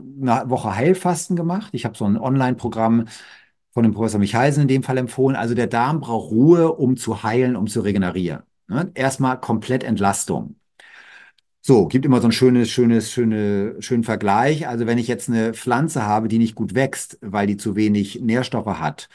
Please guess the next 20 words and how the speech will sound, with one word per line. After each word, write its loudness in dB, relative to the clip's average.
dann -4
kann 0
ich 0
natürlich -2
in 2
die 0
alte 0
Erde 0
alles -2
rein 0
und -2
alles -6
draufkippen. -2
Aber -6
oft -2
ist -6
es -8
besser, -4
erstmal -6
umzutopfen, -2